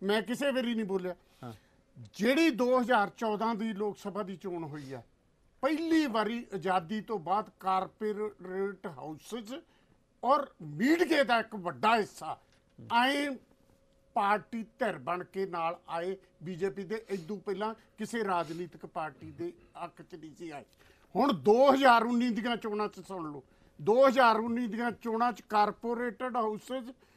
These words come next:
Speaker 1: ਮੀਡੀਆ ਦਾ ਵੱਡਾ ਹਿੱਸਾ, ਨੰਬਰ ਤਿੰਨ ਤੇ ਉਹ ਇੰਸਟੀਚਿਊਸ਼ਨ ਜਿਨ੍ਹਾਂ ਦਾ ਇਸ ਪੰਜ ਸਾਲਾਂ 'ਚ ਬੇੜਾ ਗਰਕ ਕੀਤਾ ਹੈ। ਐਤਕੀ ਨੰਗੇ ਚਿੱਟੇ ਬੀਜੇਪੀ ਦੇ ਹੱਕ 'ਚ ਖੜੋਣਗੇ ਔਰ ਇੰਡੀਅਨ ਡੈਮੋਕ੍ਰੇਸੀ ਲਈ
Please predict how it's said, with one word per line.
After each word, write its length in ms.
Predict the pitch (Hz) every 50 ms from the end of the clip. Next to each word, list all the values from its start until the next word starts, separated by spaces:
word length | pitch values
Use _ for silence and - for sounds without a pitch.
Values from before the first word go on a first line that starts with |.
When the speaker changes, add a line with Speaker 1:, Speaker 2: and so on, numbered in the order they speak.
| _ _ _ 165
Speaker 1:
ਮੀਡੀਆ 520 | 160 196 233 262 254 277 220 269 277 269
ਦਾ 160 | 240 262 247
ਵੱਡਾ 440 | 220 190 190 160 123 107 190 202 226
ਹਿੱਸਾ, 600 | 185 190 190 165 - - - 233 247 277 311 - - - _ _ _ _ -
ਨੰਬਰ 600 | 175 196 196 226 254 285 277 240 330 330 339 -
ਤਿੰਨ 520 | - - - 277 254 240 247 240 240 226 - _ _
ਤੇ 200 | - 233 240 262 262 - - -
ਉਹ 300 | 294 339 370 381 370 349
ਇੰਸਟੀਚਿਊਸ਼ਨ 880 | 330 - - - 302 311 302 226 - 262 240 - - 233 220 208 214 - - _ _ _ _ 147
ਜਿਨ੍ਹਾਂ 460 | 131 143 220 233 240 302 294 285 262
ਦਾ 220 | 208 240 254 247 - - - 208 220 233 240 240
ਇਸ 160 | 233 - - 196 -
ਪੰਜ 240 | - 214 214 202 185
ਸਾਲਾਂ 400 | 214 185 - 196 202 208 214 220
'ਚ 180 | 190 233 247 226 - _ _ _ _ _ 135
ਬੇੜਾ 460 | 120 113 - 208 220 226 262 277 285
ਗਰਕ 240 | 226 262 254 247 - -
ਕੀਤਾ 300 | - 220 180 - - 208
ਹੈ। 120 | 185 165 - - _ _ _ _ _
ਐਤਕੀ 580 | - 220 233 233 226 - - - - 254 262 277
ਨੰਗੇ 580 | 262 247 220 208 214 208 185 165 233 233 233 233
ਚਿੱਟੇ 500 | 233 - 220 226 - _ _ 240 240 233
ਬੀਜੇਪੀ 520 | 185 180 214 202 175 220 220 - 220 220
ਦੇ 200 | 185 226 226 208
ਹੱਕ 260 | 185 190 165 _ 214
'ਚ 140 | 202 - 214 -
ਖੜੋਣਗੇ 600 | - 185 196 220 254 262 262 226 220 277 294 294 285 - - - - _ -
ਔਰ 200 | 254 269 269 - -
ਇੰਡੀਅਨ 400 | 262 262 254 302 294 311 302 262
ਡੈਮੋਕ੍ਰੇਸੀ 880 | 208 170 220 226 226 233 247 247 190 - 226 226 214 - - 240 226
ਲਈ 240 | 190 226 269 294